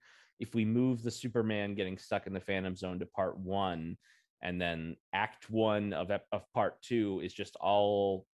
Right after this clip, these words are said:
you know, Jaxer and Mala mayhem and destruction, and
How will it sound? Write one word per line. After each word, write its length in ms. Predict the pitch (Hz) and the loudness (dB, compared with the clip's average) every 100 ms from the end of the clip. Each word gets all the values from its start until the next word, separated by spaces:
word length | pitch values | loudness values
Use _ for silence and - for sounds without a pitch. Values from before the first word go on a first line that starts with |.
| _ _ | _ _
you 160 | 92 90 | -10 -8
know, 120 | 80 | -8
Jaxer 500 | - 104 101 - 98 | -2 0 0 -2 -4
and 100 | 92 | -2
Mala 520 | 92 92 87 87 85 - | -2 0 0 0 -2 -4
mayhem 460 | 92 92 92 90 | -4 -4 -4 -4
and 60 | 85 | -6
destruction, 680 | - - 92 - - 92 90 | -10 -4 -4 -4 -4 -4 -4
and 260 | 90 85 | -6 -8